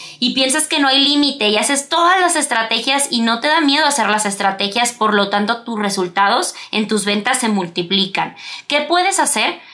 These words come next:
para empezar a vender más? Ahora sí en forma.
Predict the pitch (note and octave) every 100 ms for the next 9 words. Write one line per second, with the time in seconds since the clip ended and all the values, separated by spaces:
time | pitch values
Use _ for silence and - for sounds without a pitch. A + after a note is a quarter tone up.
0 | - A3+ A3+ G#3 G3+ G#3+ G#3+ G#3 G#3 A3+
1 | A#3+ B3 G#3+ G#3 G3+ E3+ F3 F#3 A#3 A#3+
2 | A#3+ A#3+ A3+ G3+ F3+ F3